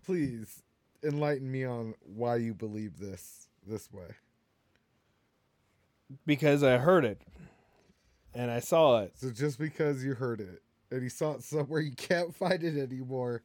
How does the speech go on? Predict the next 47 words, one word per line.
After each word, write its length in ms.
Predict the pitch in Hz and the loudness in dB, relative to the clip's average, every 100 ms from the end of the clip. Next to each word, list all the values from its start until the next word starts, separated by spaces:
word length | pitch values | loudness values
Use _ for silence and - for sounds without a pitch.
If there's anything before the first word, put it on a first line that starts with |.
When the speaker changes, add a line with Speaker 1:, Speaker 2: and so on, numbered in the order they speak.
| - | -10
Speaker 2:
Yeah, 200 | 233 381 | 4 6
why 280 | 196 196 269 | 8 10 10
would 160 | 349 370 | 8 8
I 140 | 359 | 6
bookmark 680 | 233 - 381 320 196 127 - | 6 8 6 6 2 2 0
that? 220 | 110 117 | -4 4
That, 180 | 196 247 | 6 8
that's 200 | 247 262 | 8 8
a 80 | 285 | 6
weird 380 | 214 233 269 254 | 6 4 4 4
thing 180 | 285 | 4
to 80 | 269 | 4
fucking 380 | 240 269 277 247 | 6 4 4 4
bookmark. 720 | 285 330 185 113 85 - - - _ _ _ _ _ _ - _ | 4 4 0 -2 -4 -14 -20 -20 _ _ _ _ _ _ -20 _
Speaker 1:
It's 80 | - | -10
a 140 | 185 165 | -10 8
Speaker 2:
I, 120 | 196 | 8
Speaker 1:
weird 120 | 277 | 10
Speaker 2:
I 120 | 247 285 262 | 6 4 4
bookmark 420 | 302 302 302 285 | 6 6 6 6
hardly 640 | - - 294 311 302 262 - | 4 4 4 6 0 0 0
anything. 680 | 277 311 302 - 190 120 120 | 2 4 2 4 2 2 -2
I'm 240 | 180 196 | -2 2
just 240 | 202 208 | 0 2
like, 160 | 202 190 | 0 -2
"Eh, 540 | 196 196 190 175 156 135 127 123 | -4 -2 0 0 -2 -4 -10 -6
fucking 280 | 120 120 110 | -6 -6 -8
whatever." 540 | 107 98 95 95 95 120 | -8 -8 -8 -8 -8 -8
Speaker 1:
It's 200 | 143 151 | -6 -6
a 60 | |
weird 340 | 139 156 147 - | -2 -2 -2 -2
thing 220 | 151 147 | -4 -4
to 60 | 123 | -6
believe 440 | 123 123 139 135 | -6 -4 -2 0
it 160 | 131 107 | -4 -6
without 340 | 120 131 127 | -6 -6 -4
any 180 | 123 107 | -6 -8
proof. 560 | 95 147 113 90 - _ _ | -10 -6 -6 -10 -20 _ _
Speaker 2:
Yeah, 160 | 285 254 | 4 6
they 200 | 202 202 | 8 6
fucking, 540 | 196 233 226 202 196 190 | 6 2 4 0 0 0
you 80 | |
know, 60 | 180 | 0
probably 260 | 175 233 190 | 4 4 6
deleted 600 | 180 180 202 202 196 180 | 4 2 2 2 0 2
the 120 | 170 | 0
fucking 680 | - 196 190 170 151 139 | 2 2 0 2 0 -2